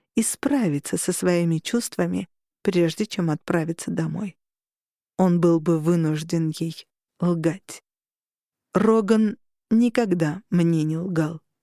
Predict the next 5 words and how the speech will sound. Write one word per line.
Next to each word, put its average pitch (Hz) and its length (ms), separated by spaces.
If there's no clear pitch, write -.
Осознание 226 800
этого 190 420
накрыло 220 540
меня 185 300
словно 226 500